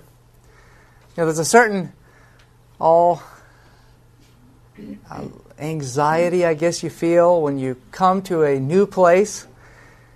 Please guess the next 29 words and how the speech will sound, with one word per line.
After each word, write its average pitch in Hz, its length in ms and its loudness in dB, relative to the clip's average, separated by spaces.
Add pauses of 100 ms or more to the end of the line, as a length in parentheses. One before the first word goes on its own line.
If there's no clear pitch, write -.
(140)
and 147 120 -6
you, 147 100 -4
you 147 240 -8
have 170 280 0
these 165 220 -4
people, 226 300 -2
but 160 220 0
you 175 60 -6
don't 185 220 2
really 180 180 0
know 160 440 2
them. 226 340 -2 (1120)
And 147 360 -4
then 170 200 0
it's 165 180 -4
just - 260 -8
so 214 240 2
beautiful 196 460 2
to 135 60 -8
see 165 140 -8
how 156 160 -4
God 151 500 0
brings 156 680 -6 (720)
circumstances 170 1120 -6
and 135 240 -8
people 165 480 0
and 123 300 -6
lives 143 500 2
together. 143 520 0